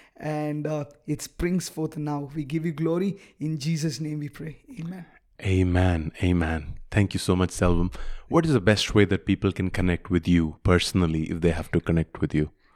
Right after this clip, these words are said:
Speaker 1: Right. So I'm on, uh, Instagram. It's called N Selvam. And I have a website, thangaselvam dot com,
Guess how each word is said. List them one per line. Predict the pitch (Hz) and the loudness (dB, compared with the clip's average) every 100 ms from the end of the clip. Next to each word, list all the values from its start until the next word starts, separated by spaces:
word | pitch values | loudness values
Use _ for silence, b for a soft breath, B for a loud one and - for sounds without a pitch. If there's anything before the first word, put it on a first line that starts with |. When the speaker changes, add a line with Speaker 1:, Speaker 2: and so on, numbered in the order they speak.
| b - | b -16
Speaker 1:
Right. | 143 139 | -16 -16
So | - - 156 - | -14 -14 -12 -10
I'm | 156 | -8
on, | 156 175 175 - - | -6 -4 -6 -8 -10
uh, | 156 147 147 151 | -6 -4 -6 -6
Instagram. | 151 139 160 156 160 165 | -8 -6 -8 -6 -6 -6
It's | 165 - | -8 -10
called | 151 147 | -10 -6
N | 156 160 | -6 -6
Selvam. | - 147 147 160 170 _ b b b b | -6 -8 -6 -6 -8 _ b b b b
And | 143 147 | -10 -6
I | 151 | -4
have | 185 214 | -2 0
a | 214 | -2
website, | 147 139 - 185 170 - | -2 -4 -2 0 -2 -2
thangaselvam | 151 165 160 165 160 165 | -6 -4 -4 -4 -2 -2
dot | 156 151 | -4 -4
com, | - 151 | -6 -6